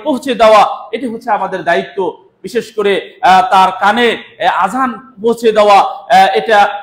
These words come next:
আল্লামা নাসিরুদ্দিন আলবানী রাহিমাহুল্লাহ তিনি ব্যতীত অন্যান্য যে সমস্ত ওলামায়ে কেরাম রয়েছেন, অধিকাংশ এটা একমত যে জন্মগ্রহণ করার পরে তার স-,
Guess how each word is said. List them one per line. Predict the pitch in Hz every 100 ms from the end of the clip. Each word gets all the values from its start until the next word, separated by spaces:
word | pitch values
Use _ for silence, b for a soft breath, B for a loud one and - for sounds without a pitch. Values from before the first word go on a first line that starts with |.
| -
আল্লামা | 196 202 202
নাসিরুদ্দিন | 196 - 330 285 240
আলবানী | 220 208 262 254 220
রাহিমাহুল্লাহ | 220 247 226 214 214 202 170 - - -
তিনি | 294 330
ব্যতীত | 247 247 294 302 233 - - -
অন্যান্য | 294 294 294 277
যে | 214
সমস্ত | - 294 320 320
ওলামায়ে | 254 233 247
কেরাম | 240 240 233 220
রয়েছেন, | 285 277 262 220 - - _ -
অধিকাংশ | 214 277 294 349 349 339
এটা | 285 254
একমত | 226 226 240 233 175 - _
যে | 160 220 202 - -
জন্মগ্রহণ | 196 208 226 226 233 226
করার | 208 196 196
পরে | 262 277 262 202 - -
তার | 208 202
স-, | -